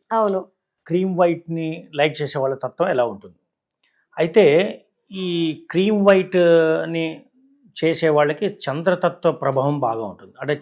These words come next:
Speaker 2: చంద్రుడి యొక్క ప్రభావం వాళ్ళ మీద బాగా ఉంటుంది.
Speaker 1: ఆ.
Speaker 2: చాలా మంది ఏమనుకుంటుంటారంటే, చంద్రుడు అనగానే తెల్లగా ఉంటాడు. తెల్లగా ఉండడు, కొంచెం క్రీమిష్గా ఉంటుంటాడు. ఆ, కొంచెం అప్పుడప్పుడు నల్లటి చుక్కలతో కూడా ఉంటుంటాడు. కొంచెం మనం చంద్రుడు బాగా డీప్ అబ్జర్వ్ చేయండి,
Speaker 1: ఆ.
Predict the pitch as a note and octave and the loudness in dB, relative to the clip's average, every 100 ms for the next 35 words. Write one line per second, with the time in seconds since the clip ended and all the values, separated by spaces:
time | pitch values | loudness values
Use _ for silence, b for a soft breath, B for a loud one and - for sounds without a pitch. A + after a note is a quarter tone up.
0 | - C#3+ D#3+ F3 E3 - B2+ C3 C#3+ D3+ | -6 -6 -2 0 0 -2 -4 0 2 4
1 | C3+ C#3 C#3 B2 A2 A#2+ C#3+ D3+ B2+ A2 | 2 2 0 -4 -4 -2 2 2 0 -6
2 | G#2+ G#3+ G#3+ F3 _ _ _ _ _ - | -16 -10 -10 -10 _ _ _ _ _ -4
3 | C3+ F#3+ G#3 G3 F3+ E3+ F3 E3+ D3 D#3 | 0 4 4 4 2 0 0 -6 -4 -2
4 | D3 C#3+ F3 - D#3 F3 F#3 F3+ D#3+ D#3+ | -2 -4 -4 -2 0 0 2 2 2 0
5 | D#3+ E3 D3+ C#3 E3 F3 E3 C3+ - C3 | -2 -2 -2 -2 0 0 0 -4 -6 -2
6 | D#3+ F#3 E3+ E3 A2+ F2+ - b _ D3+ | -2 0 2 2 2 -4 -18 b _ -6
7 | D3 - F3+ G3+ G#3+ - F#3+ D#3 C#3+ C3 | -6 -4 -2 0 0 0 -2 -2 -4 -6
8 | B2 B2+ G3 A#3+ b b _ F3+ E3+ F#3 | -4 -4 -6 -8 b b _ -4 -2 0
9 | F3 D#3 G3 G3 E3+ E3 E3+ E3+ - E3 | 0 4 2 2 0 2 4 2 0 0
10 | E3+ D#3+ D#3+ D#3+ C#3+ B2 A2 A#2+ D3+ D#3+ | 0 2 2 2 2 -2 -4 -2 0 0
11 | D3 C#3+ C#3+ C#3 C3 - D#3 E3 D#3 D#3 | -2 -2 -2 -4 -4 -4 -2 4 6 6
12 | C#3+ D#3 D3+ - D3+ C#3+ D#3 F#3 - - | 4 2 2 2 0 2 0 -4 -8 -16
13 | - | -20